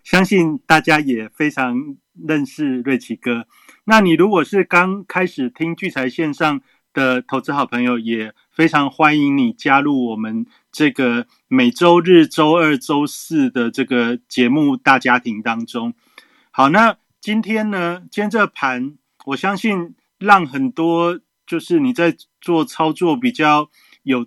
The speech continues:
经验的投资朋友，我相信今天的一个走势会让大家觉得，诶，这个波动是出乎意料之外。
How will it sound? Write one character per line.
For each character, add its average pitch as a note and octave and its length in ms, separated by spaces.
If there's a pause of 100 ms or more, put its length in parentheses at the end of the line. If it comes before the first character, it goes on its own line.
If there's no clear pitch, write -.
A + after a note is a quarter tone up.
(100)
经 E3 240
验 E3 240
的 C3+ 160
投 C3 180
资 D3+ 160
朋 B2+ 220
友， B2 240 (240)
我 B2+ 120
相 F#3+ 200
信 F#3 400
今 F#3 200
天 F#3+ 200
的 D#3+ 140
一 C#3+ 40
个 D3+ 140
走 A2+ 340
势 D3+ 400 (220)
会 E3+ 260
让 D#3+ 240
大 D3+ 220
家 D3+ 240
觉 B2+ 220
得， B2+ 140
诶， D#3+ 120
这 F3 100
个 D#3 120
波 D3+ 280
动 C#3+ 380
是 C#3+ 300
出 C#3+ 220
乎 C#3+ 220
意 D3 140
料 C3 180
之 A#2+ 260
外。 A#2+ 340